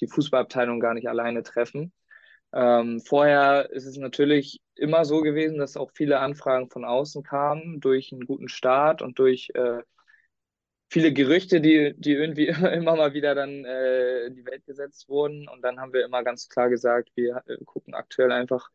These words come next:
auf die Spiele und, und, ähm, ähm, setzen uns mal in Ruhe im Winter zusammen, um, um das mal zu checken. Und jetzt haben wir das gemacht, ähm,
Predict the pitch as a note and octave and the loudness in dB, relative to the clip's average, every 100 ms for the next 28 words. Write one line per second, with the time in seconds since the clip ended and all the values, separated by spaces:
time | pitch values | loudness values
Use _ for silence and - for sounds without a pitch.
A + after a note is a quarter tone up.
0 | _ - - _ _ - C#3 C#3+ - - | _ -20 -20 _ _ -2 0 0 0 2
1 | F3 E3+ D3 D3 C#3+ - C#3 C3+ B2+ C3 | 6 6 6 4 2 0 -2 -2 0 2
2 | C3 B2+ B2+ B2+ B2+ B2+ A#2+ B2 A#2+ B2 | 4 2 -2 -8 -6 -4 -2 -2 -2 -6
3 | B2 B2 B2 A#2 B2+ B2 B2 A#2 B2+ B2 | -10 -4 -4 -4 -10 -10 -10 -4 2 2
4 | A#2 A#2 A#2+ B2 A#2 - A2+ A#2+ B2 B2 | 2 -2 -10 -8 -10 -10 -12 -12 -12 -16
5 | B2+ A#2+ A#2+ B2 _ _ B2 - A#2+ - | -20 -20 _ _ _ _ -18 -14 -16 -14
6 | C#3 - A2+ _ B2 B2 A#2 D3 C#3 C3+ | -14 -12 -12 _ _ -14 -10 -4 0 0
7 | C3+ - B2+ D3 F3+ _ - - _ - | -2 -4 0 0 0 _ -20 -20 _ -8
8 | C3+ C3 C3 C3 B2+ | -2 0 -2 -6 -12